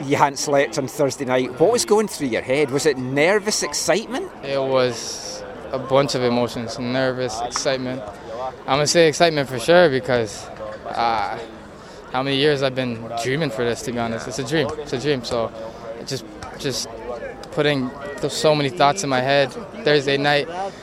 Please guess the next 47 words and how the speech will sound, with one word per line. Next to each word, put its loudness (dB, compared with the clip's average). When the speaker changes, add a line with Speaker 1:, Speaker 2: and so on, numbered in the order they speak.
Speaker 2:
took 4
me 2
at 4
least 0
three 4
hours 4
to -4
sleep, 0
so 2
I -4
didn't 2
sleep 2
Thursday 2
night. 2
I -4
didn't 0
sleep. 2
I 6
didn't 2
have 4
a 0
good 2
sleep. 0
Uh, 4
Friday, 4
when 0
I 4
got 6
there, 6
like, 2
everything, 0
I 2
was -2
just 2
soaking 4
it 0
in, 0
everything, -4
everything. -2
And -2
then -2
Friday, 0
plane -2
ride, 2
I 0
didn't -2
sleep. -2